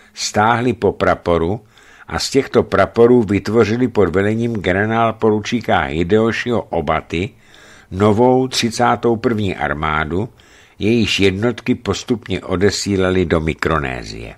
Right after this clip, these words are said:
Útok na admirality-, admiralitní ostrovy urychlil vývoj událostí v jihozápadním Tichomoří. Umožnil generálu MacArthurovi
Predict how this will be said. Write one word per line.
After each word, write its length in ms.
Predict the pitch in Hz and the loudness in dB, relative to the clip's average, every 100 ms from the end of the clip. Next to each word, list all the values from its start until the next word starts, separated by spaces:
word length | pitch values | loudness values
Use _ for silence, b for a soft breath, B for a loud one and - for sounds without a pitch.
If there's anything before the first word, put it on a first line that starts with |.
| - b b b 101 b b b b b b b b b b b b | -20 b b b -20 b b b b b b b b b b b b
Útok 340 | 117 113 165 | -2 0 0
na 120 | 151 | 0
admirality-, 1080 | - 117 110 135 135 139 135 143 143 107 - | 0 2 2 4 4 2 0 0 -2 -4 -6
admiralitní 760 | 104 104 123 127 135 131 139 131 | -2 0 0 0 0 -2 -2 -2
ostrovy 580 | 127 - - 78 71 71 | -4 -6 -4 -4 -4 -6
urychlil 520 | - 110 127 - 143 120 | 0 2 2 2 2 4
vývoj 340 | 131 131 139 | 4 4 2
událostí 800 | 92 95 82 80 85 87 - 104 | 2 2 2 2 -2 -4 -4 -4
v 60 | 95 | 0
jihozápadním 760 | 92 101 104 107 110 107 107 | 2 2 0 0 -2 -2 -4
Tichomoří. 720 | 98 92 90 80 67 55 60 - b - | -4 -6 -6 -6 -8 -10 -16 -18 b 4
Umožnil 680 | 180 156 104 73 87 92 | 6 8 4 2 -2 0
generálu 540 | 90 107 110 110 117 117 | 0 2 2 4 4 2
MacArthurovi 840 | 107 - 87 73 95 92 90 113 | -2 -2 -4 -2 0 0 0 -2